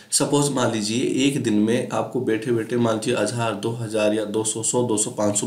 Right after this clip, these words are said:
billing आपको करनी है, ठीक है। और हमें पता है कि हमें जितनी भी billing करनी है,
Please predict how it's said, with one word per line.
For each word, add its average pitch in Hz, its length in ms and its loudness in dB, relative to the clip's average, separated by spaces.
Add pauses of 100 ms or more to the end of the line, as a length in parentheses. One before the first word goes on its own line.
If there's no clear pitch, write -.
billing 120 260 6
आपको 107 240 -2
करनी 92 300 -2
है, 82 180 -10 (800)
ठीक 156 140 0
है। 107 140 2 (240)
और 127 100 0
हमें 147 300 4
पता 120 220 2
है 123 100 2
कि 135 120 -2
हमें 143 320 2
जितनी 120 320 2
भी 156 120 6
billing 123 300 2
करनी 110 240 0
है, 123 140 -6